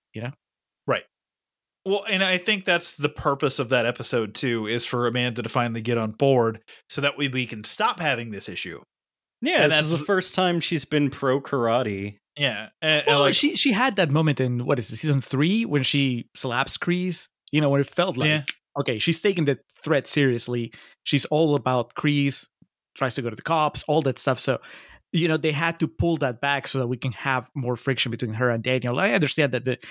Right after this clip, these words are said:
Speaker 1: the threat escalated and, you know, Terry Silver is a different monster, but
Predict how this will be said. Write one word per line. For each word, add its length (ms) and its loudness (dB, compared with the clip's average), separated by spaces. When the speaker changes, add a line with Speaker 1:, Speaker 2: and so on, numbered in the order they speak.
Speaker 1:
the 120 2
threat 300 2
escalated 640 2
and, 240 -2
you 120 2
know, 120 -2
Terry 180 2
Silver 320 2
is 140 -4
a 20 -16
different 280 -4
monster, 440 2
but 160 -10